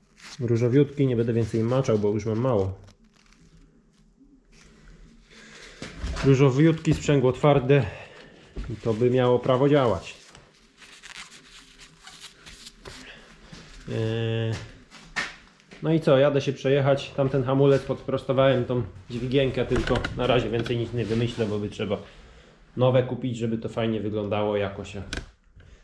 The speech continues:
Tam jeszcze gumka powinna być, też ją chyba zgubił gdzieś.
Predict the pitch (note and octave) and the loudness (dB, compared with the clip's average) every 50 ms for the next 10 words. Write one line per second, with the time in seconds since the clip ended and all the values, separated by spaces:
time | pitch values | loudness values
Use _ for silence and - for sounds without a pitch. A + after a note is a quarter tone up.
0 | _ - A#2+ A#2+ A2+ - - A#2 A#2 C#3+ C#3+ C#3 C#3 C3+ C3 C3 A2 B2 B2 A#2+ | _ -4 -4 -2 -2 -2 -2 0 2 2 2 2 0 0 0 -2 -2 -2 -2 0
1 | B2 A#2 A2+ B2 A#2 - - A#2+ G#2+ A#2 G#2+ G#2 A2 G#2+ G2+ G#2+ G#2+ A#2 A2 A2 | 0 0 -2 -2 -2 -2 -4 -4 -2 -2 -4 -4 -4 -4 -4 -4 -6 -6 -4 -2
2 | A2 A2 G#2 G2 A2 G#2 - - | -2 -2 -2 -4 -6 -6 -8 -12